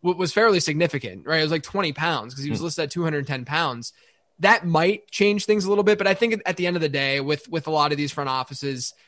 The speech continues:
Speaker 1: what they see on film, what their analytics department says, you know, that's what they're gonna go with more, a-, as opposed to, you know, the, the size drastically changing things. Not only that, but wide receiver B M I isn't that big of a deal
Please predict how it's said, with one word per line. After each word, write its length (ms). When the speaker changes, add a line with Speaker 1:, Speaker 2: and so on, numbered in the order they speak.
Speaker 1:
what 260
they 100
see 220
on 160
film, 560
what 160
their 100
analytics 480
department 400
says, 560
you 120
know, 80
that's 260
what 100
they're 120
gonna 120
go 180
with 180
more, 560
a-, 140
as 140
opposed 380
to, 340
you 120
know, 160
the, 140
the 180
size 420
drastically 460
changing 260
things. 220
Not 160
only 120
that, 280
but 180
wide 220
receiver 320
B 120
M 160
I 260
isn't 500
that 460
big 220
of 120
a 40
deal 480